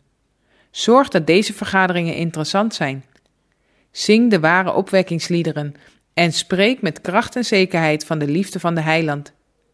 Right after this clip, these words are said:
Spreek over matigheid en over een waarachtig godsdienstig beleven. U zult op deze wijze veel ervaring opdoen hoe er gewerkt moet worden en hoe men met mensen contact kan krijgen.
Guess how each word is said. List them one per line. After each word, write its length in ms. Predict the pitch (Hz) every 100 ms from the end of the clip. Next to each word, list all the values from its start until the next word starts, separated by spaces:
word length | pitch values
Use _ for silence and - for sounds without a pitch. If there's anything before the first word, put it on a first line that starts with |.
| _ _ _ _ _
Spreek 420 | - - 190 190 190
over 200 | 170 160
matigheid 720 | 175 208 208 - 151 147 - _ _ -
en 200 | 180 180
over 240 | 170 160
een 160 | 156 156
waarachtig 680 | 139 147 220 - 226 - -
godsdienstig 680 | - 160 - 202 214 190 -
beleven. 600 | 165 202 208 143 143 _ _ _ _ _ _ _ _ _ -
U 100 | -
zult 260 | 185 190 175
op 120 | 160
deze 320 | 185 247 240
wijze 380 | 220 208 208 208
veel 320 | - 220 233
ervaring 480 | 233 226 202 196 185
opdoen 440 | 175 - 160 156 - _
hoe 160 | 175 175
er 80 | 160
gewerkt 400 | 151 165 190 175
moet 160 | 160
worden 400 | 151 151 143 147 - _ _ _ -
en 140 | 170
hoe 180 | 175 190
men 220 | 185 165
met 160 | 156 143
mensen 400 | 151 202 214 208
contact 460 | 180 170 208 214 -
kan 160 | 151
krijgen. 540 | - 151 147 143 147